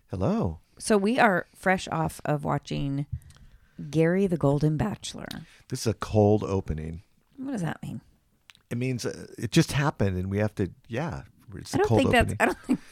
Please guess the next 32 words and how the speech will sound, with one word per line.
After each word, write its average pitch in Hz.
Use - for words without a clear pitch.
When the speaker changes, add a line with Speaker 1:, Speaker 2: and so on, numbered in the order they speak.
Speaker 2:
that's 247
what -
a -
Speaker 1:
<laughs> -
I -
don't -
Speaker 2:
cold 214
Speaker 1:
know. 226
Speaker 2:
opening 226
Speaker 1:
On, 131
Speaker 2:
means. 170
Speaker 1:
on 127
S 143
N 123
L, 98
that's -
what 98
they 90
do. 80
When 82
they 82
have 87
a, 87
a -
new 131
news 110
story, 92
they 92
do 98
a 92
cold 101
opening. 87